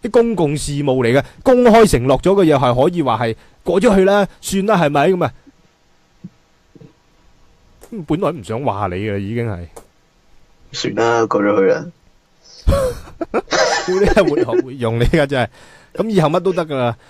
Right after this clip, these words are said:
Speaker 1: 噉你反咩D Q啫？算啦，都過咗去啦，
Speaker 2: 係啊，
Speaker 1: 係咪？
Speaker 2: 過咗去啦。
Speaker 1: 噉啊，屌你老味，真係。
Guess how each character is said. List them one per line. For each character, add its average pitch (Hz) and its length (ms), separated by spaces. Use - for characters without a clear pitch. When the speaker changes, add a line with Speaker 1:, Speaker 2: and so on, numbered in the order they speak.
Speaker 1:
噉 233 60
你 233 40
反 160 240
咩 202 140
D 202 140
Q 175 160
啫？ 185 180
算 180 240
啦， 214 240
都 220 80
過 190 200
咗 185 40
去 180 60
啦， 170 100
Speaker 2:
係 185 60
啊， 170 60
Speaker 1:
係 139 40
咪？ 147 280
Speaker 2:
過 226 100
咗 196 60
去 175 40
啦。 175 60
Speaker 1:
噉 - 20
啊， 117 60
屌 135 500
你 95 220
老 87 100
味， 87 240
真 98 160
係。 80 200